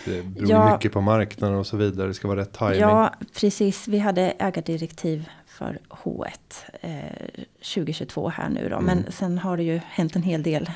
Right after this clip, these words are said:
Speaker 2: i
Speaker 1: Det har
Speaker 2: omvärlden.
Speaker 1: gjort det.
Speaker 2: Mm.
Speaker 1: Mm.
Speaker 2: Mm.
Speaker 1: Så det har varit väldigt ont om noteringar under det här första halvåret.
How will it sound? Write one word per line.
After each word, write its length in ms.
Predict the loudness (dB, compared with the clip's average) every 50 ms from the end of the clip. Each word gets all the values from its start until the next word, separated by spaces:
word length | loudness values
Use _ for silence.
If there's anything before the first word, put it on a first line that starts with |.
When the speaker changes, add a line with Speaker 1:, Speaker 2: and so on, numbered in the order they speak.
| -8 -4
Speaker 2:
i 120 | -2 0
Speaker 1:
Det 60 | 2 4
har 80 | 4
Speaker 2:
omvärlden. 320 | 4 4 4 4 4 2 2
Speaker 1:
gjort 80 | 2
det. 100 | 0 0 2 4 4
Speaker 2:
Mm. 120 | 4 4
Speaker 1:
Mm. 280 | 4 4 2 2 0 -2 -4 -8 -4 2
Speaker 2:
Mm. 200 | 4 4 4 4 2 -2 -10 _ _ _ _ -20 -20 -20 -20 -20 -20 _ _
Speaker 1:
Så 120 | -4 -2 0
det 60 | 0
har 100 | 2 2
varit 180 | 0 0 2
väldigt 280 | 4 4 4 4 4 0 0
ont 400 | 2 2 4 4 4 2 0 0
om 360 | -2 0 0 0 -2 -4 -6 -8 -4
noteringar 640 | -4 -4 0 0 0 0 2 0 0 0 -2 -2
under 440 | 0 0 0 0 0 0 -2 -2 -4
det 120 | -4 -4 -4
här 140 | -4 -6
första 340 | -6 -6 -8 -8 -6 -6 -4
halvåret. 720 | -2 -2 -2 -2 -2 -2 -2 -2 -2 -4 -6 -8 -10 -18